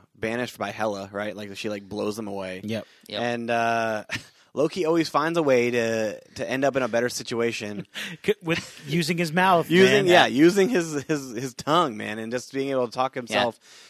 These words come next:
Speaker 3: Yeah.
Speaker 1: into and out of situations. While
Speaker 2: Yep, yep.
Speaker 1: Thor is always in a situation where he's gotta use his, his might and his
Speaker 3: Yeah.
Speaker 1: brawn to either get into or get out of trouble. So, like, he immediately is in the, in the,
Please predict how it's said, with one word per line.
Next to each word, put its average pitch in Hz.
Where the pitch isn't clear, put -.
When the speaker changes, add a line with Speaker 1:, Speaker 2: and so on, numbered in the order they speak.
Speaker 3:
Yeah. 151
Speaker 1:
into 156
and 131
out 120
of 110
situations. 117
While 110
Speaker 2:
Yep, 143
yep. 135
Speaker 1:
Thor 135
is 120
always 123
in 131
a 127
situation 123
where 117
he's 117
gotta 113
use 117
his, 110
his 110
might 113
and 117
his 113
Speaker 3:
Yeah. 107
Speaker 1:
brawn 123
to 131
either 117
get 107
into 127
or 117
get 113
out 117
of 110
trouble. 127
So, 131
like, 127
he 143
immediately 160
is 143
in 147
the, 123
in 127
the, 107